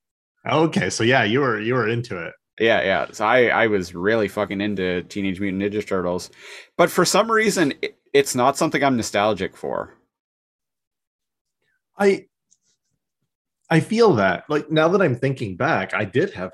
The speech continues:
Speaker 1: toys. I even had one where they, it changes into a little, a transformer. It changes into, like, a turtle,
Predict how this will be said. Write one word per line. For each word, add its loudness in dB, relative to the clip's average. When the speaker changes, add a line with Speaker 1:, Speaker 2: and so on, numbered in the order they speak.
Speaker 1:
toys. -8
I 0
even 2
had 0
one -2
where -2
they, -2
it -6
changes -4
into -2
a -2
little, -4
a -8
transformer. -6
It -6
changes -2
into, -2
like, -4
a -8
turtle, -6